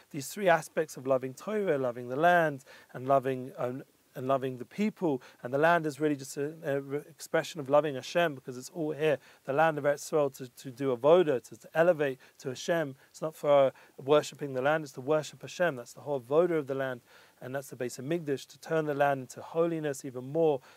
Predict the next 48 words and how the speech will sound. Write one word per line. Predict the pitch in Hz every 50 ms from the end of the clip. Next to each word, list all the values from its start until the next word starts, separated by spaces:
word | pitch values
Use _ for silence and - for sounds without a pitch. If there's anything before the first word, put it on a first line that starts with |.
| _ _ -
in | 131
an | 127 123
intense, | 117 113 - - - 180 170 165 - -
revealed | 160 143 156 151 147 135
way. | 143 139 135 123 - - - - - _ -
And | 135 139
that's | 151 175 -
how | - 165 156
the | 147 143
Torah | 135 - - 202 214 214 214 190 170
itself | 165 170 - - - 220 220 214 185 170 -
comes | - - 180 170 156 147
alive | 160 165 190 196 190 175 143
in | 151 139
our | 139 131
daily | 123 - 156 160 156 156
life, | 160 175 185 185 170 - _ - - - - _ _
through | - - 202 190 175 165
this | 143 160 156 147 - - - _
idea | 160 151 151 147 135 165 175 175
of | 147 131
a |
temple | 135 - - 180 190 185 165 - 190 165 143
and | 139
what | 143 147 143
it | 147
will | 131 131 127
be, | 120 165 170 165 156 139 - - - _ _
and | 143 143
each | 151 160 -
of | 170 135
our | 143 139 127
homes | - 175 185 180 170 151 143 135 -
and | 139 123
our | 123
hearts | - - - 170 160 156 156 -
to | - 143
become | 131 - - 185 180 180
mini | 175 175 165 160
temples. | 147 - 165 151 143 135 151 143 131 127 - - - - _ _
These | _ 208 185
are | 254
very | 269 247 208 196
deep | 165 156 196 190 175
concepts, | - 196 214 208 - 202 175
but | 139 143 151
the | 139 143
con-, | - - 208 208 208 214